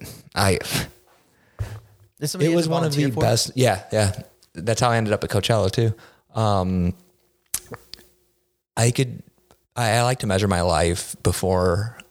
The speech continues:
Speaker 1: my life before the Oscars and after the Oscars based on
Speaker 2: <laughs>
Speaker 1: seeing Selma Hayek in person.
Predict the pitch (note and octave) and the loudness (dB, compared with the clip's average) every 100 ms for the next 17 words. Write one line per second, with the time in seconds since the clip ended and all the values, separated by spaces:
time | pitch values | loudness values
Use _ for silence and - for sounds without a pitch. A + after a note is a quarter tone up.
0 | _ _ _ G#2+ F#2+ F2+ F#2+ F2+ G2 G2+ | _ _ _ -4 0 2 0 -4 -2 0
1 | G2+ G2 F#2+ - G#2+ G#2 - - D#2+ - | 2 2 0 -2 0 0 0 -2 -4 -4
2 | A#1 B1 B1+ - F2+ F2+ G#2+ F2 F2+ - | -2 0 0 0 0 0 0 0 0 0
3 | - F#2 D#2+ E2+ E2 - G2+ F2+ F#2 - | 0 0 0 -2 0 0 2 2 2 0
4 | F2 E2+ E2 D2 A1+ - D2 - D2 - | 0 0 0 0 0 -2 -2 0 0 0
5 | A1 A#2+ | 0 -2